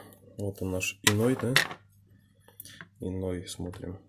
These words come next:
<laughs> Залазю в коробку, просто вижу такую картину. А, знаете, да, фирму Vertex? Просто вот так как-то.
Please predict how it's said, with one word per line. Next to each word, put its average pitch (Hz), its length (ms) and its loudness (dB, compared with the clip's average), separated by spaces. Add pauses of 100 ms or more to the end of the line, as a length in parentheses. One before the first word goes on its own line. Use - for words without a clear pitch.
(200)
<laughs> 98 260 0
Залазю 98 460 4
в - 100 -12
коробку, 101 380 0
просто - 320 -2
вижу 92 240 4
такую 92 260 2
картину. 90 520 0 (1080)
А, - 320 -10 (540)
знаете, 92 400 -4
да, 123 120 -2
фирму 95 340 0 (100)
Vertex? 95 600 4 (1080)
Просто 92 400 -2 (2750)
вот 92 200 -2
так 87 220 0
как-то. - 420 -10